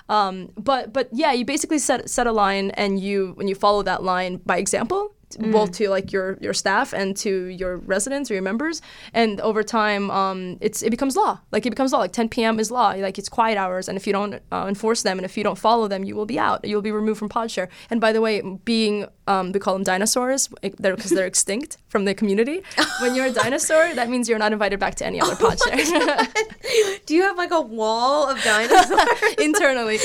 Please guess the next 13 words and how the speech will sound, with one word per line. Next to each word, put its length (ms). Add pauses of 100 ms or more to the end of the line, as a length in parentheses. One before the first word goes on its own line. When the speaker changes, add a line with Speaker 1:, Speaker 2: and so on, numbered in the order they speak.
(220)
Speaker 1:
Well, 240
you 180
know, 60
people 200
call 280
it 80
blacklist, 520
but 100
that's 180
Speaker 2:
Yeah. 200
Speaker 1:
so 40
racist. 560
Speaker 2:
<laughs> 80